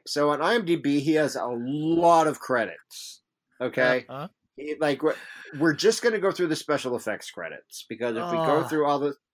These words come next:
Speaker 1: because if we go through everything else, like I said, it's gonna be like, we'll be talking about Star Wars. We'll be here all day.
Speaker 2: Yeah, we're only
Speaker 1: Um,
Speaker 2: doing this just because of the titles of these
Speaker 1: yes,
Speaker 2: movies.
Speaker 1: listen to these titles. These are the,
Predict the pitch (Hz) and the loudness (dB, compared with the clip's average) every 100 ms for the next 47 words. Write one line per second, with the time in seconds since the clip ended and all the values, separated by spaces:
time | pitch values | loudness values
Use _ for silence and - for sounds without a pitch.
0 | - 123 - 135 117 135 117 131 127 117 | -20 -18 -10 -10 -4 -4 -2 -4 -4 -2
1 | 147 143 139 131 120 135 143 147 143 127 | -2 0 -2 -2 -4 -4 -2 -2 0 0
2 | 123 - - 123 117 120 120 107 107 - | -2 -4 -8 -6 -4 -4 -4 -6 -6 -8
3 | 113 110 120 113 - _ _ _ _ _ | -6 -2 -2 -4 -8 _ _ _ _ _
4 | 110 107 110 139 147 139 135 131 - 113 | -6 -4 -2 0 0 2 0 0 -2 -2
5 | 101 90 92 101 107 107 104 - 110 107 | -2 -8 -12 -12 -8 -6 -6 -2 -2 -2
6 | 98 - - _ 156 175 _ - 139 - | -6 -8 -16 _ -20 -20 _ -10 -8 -2
7 | 143 135 214 311 269 233 254 233 190 - | 2 8 8 8 4 4 4 6 4 4
8 | 196 202 247 208 220 196 170 147 - - | 2 2 0 2 4 4 0 -2 -4 -6
9 | - 156 156 160 147 147 139 123 127 120 | 0 2 4 4 2 -2 -6 -4 -2 2
10 | 160 123 113 101 98 - 135 151 - 269 | 2 2 -2 -6 -8 -8 -2 0 0 0
11 | 226 196 175 - 151 135 110 151 277 381 | 2 2 0 0 2 2 0 -6 0 2
12 | 262 - | 0 -4